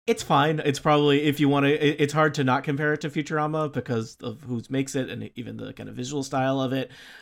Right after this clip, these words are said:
uh, and which kinda sets it up, sets you up for disappointment 'cause it's, it's not Futurama.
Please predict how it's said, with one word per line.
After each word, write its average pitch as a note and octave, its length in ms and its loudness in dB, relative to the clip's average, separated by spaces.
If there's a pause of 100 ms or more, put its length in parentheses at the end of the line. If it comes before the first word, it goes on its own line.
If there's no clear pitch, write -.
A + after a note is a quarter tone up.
(120)
uh, A2+ 380 2
and A#2+ 260 -2
which C3+ 300 -2
kinda C3+ 260 0
sets C3 260 -2
it B2 80 0
up, A#2+ 160 -4
sets - 260 -6
you B2 100 0
up - 100 -10
for A#2+ 80 -8
disappointment G#2+ 640 -10
'cause G#2+ 160 -10
it's, - 240 -12
it's - 180 -14
not G2 180 -12
Futurama. G#2 520 -14